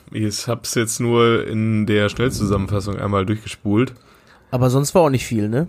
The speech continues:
Speaker 1: Nee.
Speaker 2: Aber Freiburg, weiter Gladbach-Jäger, ne?
Speaker 1: Und der Schmied ist der aktu-, der einzige, also der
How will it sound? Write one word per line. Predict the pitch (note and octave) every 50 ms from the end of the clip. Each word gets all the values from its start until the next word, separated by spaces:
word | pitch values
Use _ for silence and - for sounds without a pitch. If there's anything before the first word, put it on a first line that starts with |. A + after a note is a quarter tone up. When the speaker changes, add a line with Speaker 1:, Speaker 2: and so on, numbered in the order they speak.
| - D2 -
Speaker 1:
Nee. | - G#2 G#2 G2+ G2 - - - - - - _ _ _ _ _ _ _ _ _ _ _ _ _ _ _ _ _ _ - - - _ _ _ _ _ _ -
Speaker 2:
Aber | A#2 A#2+ A#2+ A#2
Freiburg, | - - B2 B2+ C#3 D3+ E3+ F3 F3 - - - - - _ _ _ _ _ _ _ _ _ _
weiter | - C3 C3+ - E3 D#3
Gladbach-Jäger, | C3+ C3 C#3 - - F3 C#3+ D3 D3+ D#3+ E3 E3+ F#3 F#3 E3+
ne? | C#3 D3+ F#3+ G#3 - - _ _ -
Speaker 1:
Und | B2+ B2 A2+
der | A#2+ A2
Schmied | - - B2 B2 C#3+ F3 E3 - - - - -
ist | F2 C3+ C#3 - - - - - -
der | B2 A#2+ A#2+ A#2+ A#2+ A#2+ A#2 A2 - - _ _ _ _
aktu-, | - - - C3 C3 - - D3 F2 - -
der | A2+ B2+ A2+ -
einzige, | B2 C#3 - - D3 - - -
also | G#2+ A2 G#2+
der | G2 G#2+ G#2+ G#2 G#2 G2+